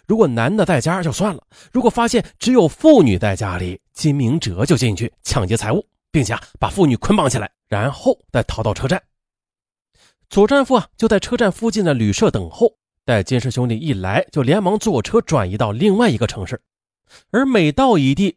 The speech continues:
就用左占富的残疾证到旅社登记，抢劫的财物三一三余一。他们商定，搞到三万元的现金之后，就回石家庄。可是呢，这个发财梦还没有做完，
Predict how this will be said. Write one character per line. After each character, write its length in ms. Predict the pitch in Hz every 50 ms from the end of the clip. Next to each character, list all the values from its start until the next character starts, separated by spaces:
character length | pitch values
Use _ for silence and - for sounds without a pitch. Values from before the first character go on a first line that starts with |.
| _ _
就 100 | - 170
用 180 | 175 165 156 139
左 200 | - 143 127 131
占 180 | 226 202 180
富 140 | - 214 196
的 100 | 151 123
残 280 | - - - 143 190 170
疾 140 | 143 170
证 180 | 180 - 247 - - -
到 160 | 180 175 139
旅 160 | 117 104 98
社 180 | 90 - 139 110
登 180 | - 143 156 175
记， 220 | - 240 - - _ _ _ _ _
抢 260 | - - 185 190 180
劫 80 | 180 240
的 120 | 254 226
财 180 | - - 151 180
物 380 | 208 220 214 196 185 180 165
三 280 | - - 165 160 165 165
一 80 | 170
三 240 | 160 - 190 185 202 - - _ _
余 200 | 101 98 101 117
一。 320 | 127 - 143 175 226 247 - _ _ _ _ _ _
他 120 | - 139 123
们 100 | 120 -
商 160 | 127 120 123
定， 120 | 147 139 - - _ _ _ _
搞 160 | - 127 127
到 160 | 135 151 143
三 220 | - - 190 190 196
万 100 | 190 147
元 140 | 131 147 170
的 80 | 147
现 280 | - - 196 165 120 107
金 200 | - 160 190 190
之 120 | - 220
后， 480 | 220 - - - - 254 233 - - _ _
就 100 | - 139
回 200 | - - 101 110
石 280 | - - - - 101 92
家 200 | - 104 98 -
庄。 180 | 120 - - - _ _ _ _ _ _ _ _ _ _ _ _ _ _ _ _ _ _ _ _ _ _
可 180 | _ 151 156
是 140 | 135 175 156
呢， 180 | 143 123 104 - - _ _ -
这 100 | - 208
个 100 | 190 -
发 240 | - 226 233 233
财 220 | 220 - 185 190 202
梦 260 | 220 233 226 214 196
还 120 | 165 190
没 80 | 214 220
有 100 | 214 202
做 240 | - 226 214 190 165
完， 420 | 143 131 135 160 196 233 247 -